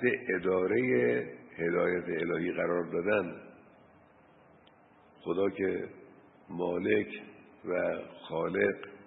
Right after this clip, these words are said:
و رب همه اشیا هست، یک راهی رو برای زندگی انسان معین کرده،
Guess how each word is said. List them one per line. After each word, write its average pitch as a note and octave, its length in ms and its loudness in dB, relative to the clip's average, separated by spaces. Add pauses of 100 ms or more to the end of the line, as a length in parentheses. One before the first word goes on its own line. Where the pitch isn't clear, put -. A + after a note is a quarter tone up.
(1040)
و D#2 120 -6
رب G2 560 2
همه F2+ 500 2
اشیا F2 380 -2
هست، B2 500 0 (1300)
یک A2+ 220 0
راهی B2+ 340 4
رو B2 180 2
برای A2 280 0
زندگی G2+ 400 -2
انسان A2+ 320 -2
معین A2+ 500 -2
کرده، E2+ 420 -2